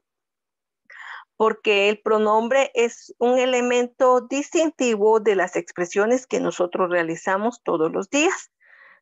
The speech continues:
Tenemos, por ejemplo, acá, pronombres personales sustituyen a una persona o al ser que habla,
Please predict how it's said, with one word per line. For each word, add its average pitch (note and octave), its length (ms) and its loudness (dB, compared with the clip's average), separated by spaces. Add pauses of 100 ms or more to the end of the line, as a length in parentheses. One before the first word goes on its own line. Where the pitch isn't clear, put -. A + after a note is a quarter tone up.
Tenemos, C#4+ 460 0
por B3+ 180 2
ejemplo, C4 680 0
acá, - 360 -4 (320)
pronombres C4 560 0
personales A#3 920 -2 (280)
sustituyen B3+ 800 -2
a G#3 80 2
una G#3 300 -2
persona D4+ 540 -2 (140)
o G#3 220 2
al F#3+ 200 2
ser C4 480 -2
que E3+ 220 -2
habla, G3 380 0